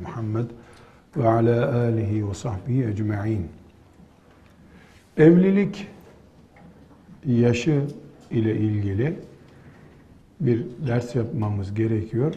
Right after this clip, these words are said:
Esasen nikah konularını işlediğimizde evliliğin yaşı da bir başlık olarak gelecek. Fakat, e, İslam'ın kendine mahsus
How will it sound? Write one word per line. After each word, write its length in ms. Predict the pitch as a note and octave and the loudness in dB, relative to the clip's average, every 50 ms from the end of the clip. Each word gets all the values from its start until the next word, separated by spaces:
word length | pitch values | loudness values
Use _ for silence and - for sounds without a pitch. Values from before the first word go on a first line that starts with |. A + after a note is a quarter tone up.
| - - - | -8 -10 0
Esasen 760 | F#3+ F#3+ F3 - - F#3 F#3 E3+ - - - D3 C#3+ C#3+ C#3+ C#3+ - - - - - - - - - - - - _ _ _ - - - - - - - - - - - - | 4 4 4 4 2 2 2 0 0 0 2 4 4 4 2 0 -4 -12 -16 -20 -20 -20 -20 -20 -20 -20 -20 -20 _ _ _ -20 -20 -20 -20 -20 -20 -20 -20 -20 -8 0 2
nikah 360 | D3+ C#3 - - C#3 C#3 E3 - - - | 2 4 6 4 4 4 4 -2 -4 0
konularını 680 | D3 C3+ C3 C3+ C3 C3 B2+ B2+ B2+ C3 C3+ C3+ B2+ B2 - - - - - | 2 4 4 4 4 4 2 2 2 2 2 2 2 -2 -4 -10 -14 -6 -6
işlediğimizde 1080 | C#3 G#2+ - - - B2+ A#2+ A2 A2+ A2 G2 G2 F#2+ F#2 E2+ F2+ A2+ C#3+ F3+ G3+ - - - - - - - - - - - - - - - - | -6 -6 -4 0 2 4 4 4 4 2 0 0 -2 -4 -4 0 0 0 0 0 -4 -8 -14 -18 -20 -20 -20 -20 -20 -20 -20 -20 -20 -20 -4 0
evliliğin 840 | F3 E3 D#3+ D3+ D3 D3+ D3 D3 D3 D3 C#3+ C#3 C3 - - F#3 E3 C3+ | 2 4 4 4 2 2 2 2 2 4 2 2 0 0 -4 -6 -2 2
yaşı 400 | B2+ C3+ C#3 C3 - - C#3 B2 | 4 4 4 4 4 0 2 2
da 240 | B2+ B2 B2+ C3+ E3+ F3 E3 | 2 2 2 0 -2 -2 -2
bir 160 | F3 C#3+ C3+ | 0 2 4
başlık 400 | C#3+ B2+ - - - E3 - C3+ | 4 2 2 0 -4 -2 0 2
olarak 420 | A#2+ A2+ A2+ A#2 C#3+ D3+ C#3+ - | 2 2 2 2 2 0 0 2
gelecek. 480 | C3 B2 A#2+ A2+ G2+ F2 - G2+ - - - | 2 4 4 2 0 -2 -4 -6 -8 -8 -6
Fakat, 340 | - D#3 - - C#3 C#3+ - - - - - - - - - - - - _ - - - - - - - - - - - - - - _ _ - | -6 -4 -2 -2 -4 -4 -4 -10 -16 -18 -20 -20 -20 -20 -20 -20 -20 -20 _ -20 -20 -20 -20 -20 -20 -20 -20 -20 -20 -20 -20 -20 -20 _ _ -8
e, 320 | G3 C#3 A#2 A2+ A2 - - - | -4 -2 0 0 -2 -2 -4 -4
İslam'ın 720 | D#3 - - - E3 D#3 D#3 D3+ D#3 E3 E3+ D#3+ C#3 D#3 E3+ - - - - - - - - - - - - _ - - | -6 -8 -2 0 2 2 4 4 4 4 4 4 2 0 -4 -8 -12 -16 -20 -20 -20 -20 -20 -20 -20 -20 -20 _ -2 2
kendine 460 | C#3 C#3 C#3 C#3 C#3 D#3 E3 E3+ D#3+ | 4 6 6 6 6 6 6 6 4
mahsus 760 | D3+ C#3 C3+ C3 B2 A2 - - D3+ C3 - - - - | 4 4 4 4 2 0 -2 -4 -4 -4 -4 -6 -14 -20